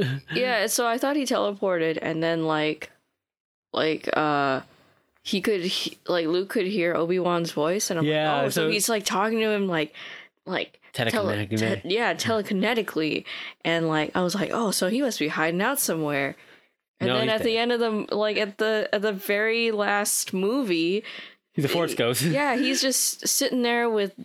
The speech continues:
Speaker 2: Yoda and, like, wait, Yoda's not dead, right?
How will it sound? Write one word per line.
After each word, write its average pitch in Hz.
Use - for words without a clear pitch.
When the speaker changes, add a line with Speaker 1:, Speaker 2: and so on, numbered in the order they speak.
Speaker 2:
Yoda 196
and, 170
like, 165
wait, 151
Yoda's 180
not -
dead, -
right? 143